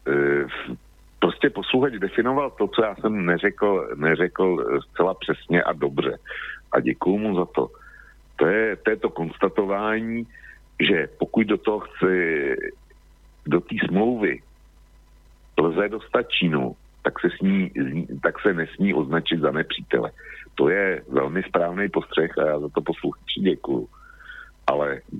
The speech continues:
čemu nevěřím, je, že by Rusové na sebe vzali dobrovolně roli zlýho policajta. Vždyť to, eh, to, to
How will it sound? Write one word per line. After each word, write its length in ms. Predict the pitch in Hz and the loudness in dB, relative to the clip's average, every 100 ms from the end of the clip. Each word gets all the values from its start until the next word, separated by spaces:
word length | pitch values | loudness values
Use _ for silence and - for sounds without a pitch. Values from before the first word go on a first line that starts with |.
| - | -2
čemu 300 | - 73 98 | 0 2 2
nevěřím, 720 | 82 71 73 71 69 64 65 62 - | 0 2 0 -2 -4 -6 -6 -8 0
je, 160 | 67 67 | 0 2
že 120 | 76 | 0
by 300 | 71 85 - - | 0 0 -2 -2
Rusové 640 | 71 67 - 82 78 82 - - - - | -2 -2 0 2 2 -2 -4 -12 -12 -4
na 80 | 71 - | -4 0
sebe 480 | 90 78 80 76 - 62 | 0 2 0 -2 -4 -4
vzali 560 | 65 69 71 71 60 | 0 0 0 -2 -2
dobrovolně 960 | 73 69 69 67 64 69 69 69 73 71 - - - - | -2 -2 0 -2 0 0 0 2 2 0 -8 -18 -6 0
roli 360 | 71 71 82 76 | 2 2 0 0
zlýho 320 | 67 71 85 | -4 0 0
policajta. 800 | 85 73 80 - 65 64 - - - - - - - - - | 2 0 0 -2 -2 -2 -4 -4 -8 -20 -20 -20 -20 -20 -4
Vždyť 240 | - 92 90 - | 0 2 2 2
to, 80 | 139 | 0
eh, 480 | - 78 78 78 73 - | 0 0 2 2 -2 0
to, 320 | 98 101 87 | 0 0 -2
to 40 | - | 0